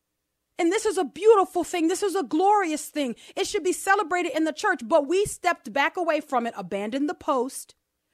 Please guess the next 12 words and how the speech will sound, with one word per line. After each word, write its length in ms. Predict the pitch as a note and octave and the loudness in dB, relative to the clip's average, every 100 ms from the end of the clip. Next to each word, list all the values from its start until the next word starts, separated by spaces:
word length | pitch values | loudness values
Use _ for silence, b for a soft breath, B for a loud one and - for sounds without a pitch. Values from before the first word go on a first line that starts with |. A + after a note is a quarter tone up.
| b b C4+ | b b 0
and 160 | C4+ | 2
then 100 | C#4+ | 2
the 80 | C4+ | 0
world 340 | A#3 C4 C4+ | 2 2 0
stole 580 | - - - D4+ C4 F3 | -4 -12 0 4 4 2
it. 240 | - - _ _ _ _ _ _ | -8 -20 _ _ _ _ _ _
This 160 | - F#4 | -4 -2
shouldn't, 280 | A#4 F4 D#4 B - | 0 -2 -4 B -6
it 120 | F#4 | -4
shouldn't 240 | A4+ F#4 F#4+ | -2 -2 -2
even 180 | D#4+ | -2
be, 320 | D4 F4+ D#4+ | -2 -2 -2